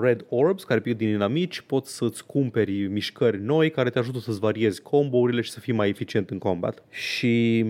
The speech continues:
ce m-a surprins cel mai tare la jocul ăsta a fost cât de puține momente dilimane, crazy,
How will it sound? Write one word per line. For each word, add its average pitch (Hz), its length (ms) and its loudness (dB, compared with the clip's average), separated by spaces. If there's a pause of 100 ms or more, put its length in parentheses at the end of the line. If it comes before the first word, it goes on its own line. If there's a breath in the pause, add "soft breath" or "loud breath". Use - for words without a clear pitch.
(120)
ce - 120 -2
m-a 156 100 2
surprins 127 440 -2
cel - 160 -4
mai 117 140 4
tare 110 200 2
la 110 100 4
jocul 107 320 -8
ăsta 113 360 -4 (480)
a 123 120 0
fost - 840 -2
cât - 280 -6
de 113 600 4 (100)
puține 147 400 -2
momente 117 1300 2 (120)
dilimane, 131 840 4
crazy, 113 1300 4